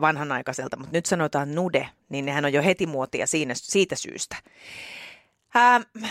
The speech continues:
nää myös tota, ö, on armeliaat, ö, tietysti kun ne tulee tänne ylös, niin vatsan alueelle ja sitten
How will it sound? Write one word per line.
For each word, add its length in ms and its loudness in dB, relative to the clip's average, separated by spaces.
nää 160 6
myös 220 4
tota, 340 4
ö, 260 2
on 200 4
armeliaat, 640 4
ö, 140 0
tietysti 360 2
kun 140 -8
ne 60 -2
tulee 180 2
tänne 160 0
ylös, 260 2
niin 180 -8
vatsan 400 2
alueelle 640 4
ja 120 2
sitten 260 -2